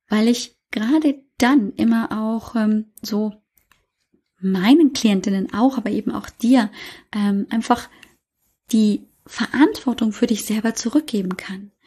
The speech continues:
Denn ich bin ganz, ganz fest davon überzeugt, dass jede einzelne Frau ganz viel selbst auch für sich tun kann.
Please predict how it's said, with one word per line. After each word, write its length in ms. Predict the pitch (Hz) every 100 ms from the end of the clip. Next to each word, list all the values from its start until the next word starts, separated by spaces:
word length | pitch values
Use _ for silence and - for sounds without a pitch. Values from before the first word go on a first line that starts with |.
| - - -
Denn 80 | 226
ich 160 | 240
bin 340 | 262 247 262 -
ganz, 460 | 247 277 359 370 -
ganz 300 | 247 240 -
fest 260 | 240 226
davon 300 | 214 - 214
überzeugt, 480 | 202 202 - 208 208
dass 260 | 202 - 202
jede 580 | 196 247 269 269 277
einzelne 520 | - 214 214 - 208 202
Frau 420 | - 196 190 185
ganz 340 | - 226 233 -
viel 260 | - 196
selbst 460 | 190 233 320 - -
auch 80 | 220
für 160 | -
sich 200 | 190 196
tun 260 | - 247 233
kann. 240 | - 180